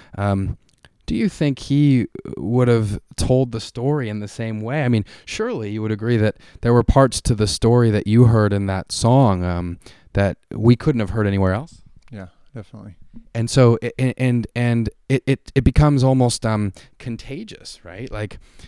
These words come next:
Speaker 1: what, what I mean by that is a young person will do one, uh, and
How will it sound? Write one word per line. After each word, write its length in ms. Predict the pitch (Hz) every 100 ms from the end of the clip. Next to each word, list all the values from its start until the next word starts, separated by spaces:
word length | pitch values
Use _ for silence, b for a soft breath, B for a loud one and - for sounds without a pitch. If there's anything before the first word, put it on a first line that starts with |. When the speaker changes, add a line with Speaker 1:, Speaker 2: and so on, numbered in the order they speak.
| b -
Speaker 1:
what, 200 | 127 151
what 100 | 156
I 80 |
mean 200 | 131 139
by 160 | 160 107
that 200 | 101 101
is 360 | 98 98 - - _ _ _ _ -
a 80 |
young 220 | 113 135 131
person 320 | 143 - 117
will 60 |
do 140 | 104 101
one, 840 | 101 131 95 98 123 B B B B B B B B _
uh, 380 | 101 98 92 92 - _
and 400 | 110 107 104 98